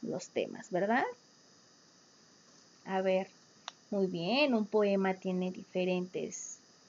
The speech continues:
tipos de versos, tiene estrofas. ¿Alguien sabe qué es un verso y qué es una estrofa? ¿O ya lo olvidaron?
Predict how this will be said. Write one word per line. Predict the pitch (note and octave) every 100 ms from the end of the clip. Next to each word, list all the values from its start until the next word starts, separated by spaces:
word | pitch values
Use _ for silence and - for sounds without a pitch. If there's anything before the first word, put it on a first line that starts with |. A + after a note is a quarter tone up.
| - - -
tipos | G3+ F#3+ - F3
de | F#3
versos, | F#3+ A#3+ C#4 C#4+ C#4+ C#4+ - C4 B3+ C4 C#4 - - - - - -
tiene | A#3+ G3+ F#3
estrofas. | F#3 - - B3 C4+ C#4+ C#4+ C#4+ C4 C4 -
¿Alguien | C#4+ D#4 E4
sabe | D#4+ D#4
qué | D#4
es | C#4+ C#4+
un | C#4
verso | B3+ B3
y | B3+
qué | -
es | A#3
una | B3+ G#3+
estrofa? | - F#3 - C#4+ C5
¿O | -
ya | G#3 G#3
lo | A3
olvidaron? | B3 G#3+ F3+ E3+ D#3+